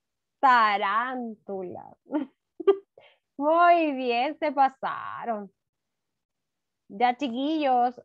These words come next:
Ahí está. Uy. ¿Cómo les fue hoy día? ¿Les costó escribir un poquito? Yo creo que algunos sí, otros no, más o menos. Y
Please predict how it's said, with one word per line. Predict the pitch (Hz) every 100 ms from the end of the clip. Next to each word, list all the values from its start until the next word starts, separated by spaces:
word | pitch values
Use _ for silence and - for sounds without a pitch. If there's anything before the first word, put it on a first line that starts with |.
| _
Ahí | 202 247
está. | - 208 -
Uy. | 285 220 _ _ _ _ _ _ _ _ _ _ _ _ _ _ _ _ _ _
¿Cómo | 311 339
les | 359 359
fue | 320 302
hoy |
día? | 240 277 339
¿Les | 370 330
costó | 330 330 294 359 523 _ 247 _ _
escribir | 277 277 320 330 440 - -
un | 330
poquito? | 349 339 349 440 587 -
Yo | 311
creo | 320
que | 302
algunos | 311 302 294 294 359 359 -
sí, | 403 453
otros | 359 349
no, | 349 440 622 _ _ _
más | 302
o | 311
menos. | 349 440 571 _ _ _ _ _ _ _ _ _ _ _ _ _ _ _ _ _ _ _ _ _ _ _
Y | 370